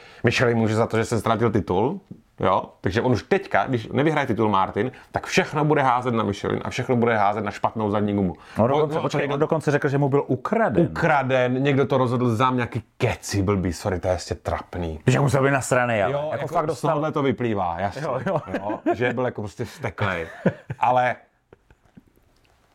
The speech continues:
Speaker 1: to je věc, která, já vím, no, jako blbý, že se to stalo teď, ale to je věc, která se děje těm jezdcům v průběhu té sezóny úplně pravidelně.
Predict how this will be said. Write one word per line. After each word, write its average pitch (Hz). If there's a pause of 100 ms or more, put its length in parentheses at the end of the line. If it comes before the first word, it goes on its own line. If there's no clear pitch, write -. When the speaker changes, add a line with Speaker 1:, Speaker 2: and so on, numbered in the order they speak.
(240)
Speaker 1:
to 160
je 170
věc, 147
která, 151
já 147
vím, 185
no, 127
jako 131
blbý, 147
že 139
se 139
to 135
stalo 139
teď, 143
ale 117
to 123
je 123
věc, 123
která 127
se 123
děje 120
těm 127
jezdcům 120
v -
průběhu 120
té 131
sezóny 135
úplně 180
pravidelně. 120